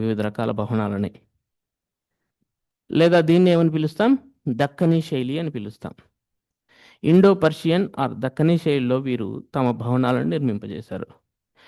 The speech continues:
సరే, ఇండో పర్షియన్ or దక్కనీ శైలి అంటే ఏంటి అంటే,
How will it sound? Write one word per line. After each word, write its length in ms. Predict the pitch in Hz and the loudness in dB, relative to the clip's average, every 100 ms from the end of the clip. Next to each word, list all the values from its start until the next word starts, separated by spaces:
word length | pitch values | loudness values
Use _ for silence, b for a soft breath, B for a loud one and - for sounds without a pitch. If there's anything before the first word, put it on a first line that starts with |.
| b b b b - | b b b b 4
సరే, 180 | 208 196 170 | 6 8 10
ఇండో 220 | 180 208 233 226 | 8 8 8 6
పర్షియన్ 400 | 180 214 214 202 | 4 6 6 6
or 60 | 156 | 4
దక్కనీ 300 | 156 - 208 214 | 0 2 4 4
శైలి 220 | 208 180 175 | 4 2 2
అంటే 160 | 160 160 147 | 2 4 2
ఏంటి 200 | 147 147 | 2 2
అంటే, 220 | 131 127 | 2 2